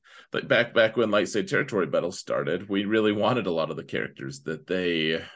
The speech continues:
decided we couldn't have. Like, didn't, I, I think the Geo Light Side, or the Geo territory battle started, was it,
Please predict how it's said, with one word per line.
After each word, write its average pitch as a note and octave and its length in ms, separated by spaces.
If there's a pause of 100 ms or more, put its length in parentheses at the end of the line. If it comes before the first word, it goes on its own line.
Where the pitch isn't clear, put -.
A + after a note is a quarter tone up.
(320)
decided E2 640 (240)
we D2+ 380
couldn't - 260
have. D2+ 360
Like, - 220 (460)
didn't, - 360
I, C3+ 140 (120)
I C3 40
think D3 500
the A2+ 180
Geo A2+ 460
Light G#2+ 300
Side, - 380
or G#2 100
the G2 140
Geo A2 500
territory G2+ 480
battle E2 300
started, E2 580 (380)
was A#2+ 140
it, G2+ 280